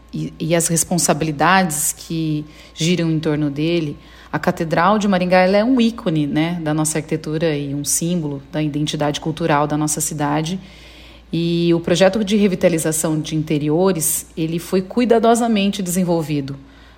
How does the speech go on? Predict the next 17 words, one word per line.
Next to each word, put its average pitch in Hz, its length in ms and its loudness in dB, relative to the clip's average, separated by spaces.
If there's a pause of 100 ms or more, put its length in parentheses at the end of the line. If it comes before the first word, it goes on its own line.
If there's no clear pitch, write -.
(140)
por, 156 200 0 (240)
por 156 100 2
nosso 147 280 2
escritório, 151 600 0 (160)
pra 170 120 4
que 196 260 2
essa 247 420 4
futura 240 380 2
intervenção 208 800 4
não 254 320 0
seja, 302 240 0
assim, 262 320 2
apenas 208 440 0
uma 208 160 2
atualização 180 680 -2 (320)
estética 156 720 -2 (300)
e 156 340 -2